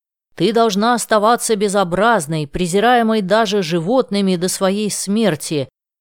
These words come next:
или пока кто-нибудь добровольно не пожелает тебя,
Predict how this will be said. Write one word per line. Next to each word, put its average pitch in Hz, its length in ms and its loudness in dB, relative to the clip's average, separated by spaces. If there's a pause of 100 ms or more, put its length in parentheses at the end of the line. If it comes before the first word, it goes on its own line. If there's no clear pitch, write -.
или 294 300 0
пока 277 420 0
кто-нибудь 247 720 -4
добровольно 190 920 0
не 165 220 0
пожелает 214 640 0
тебя, 143 540 -4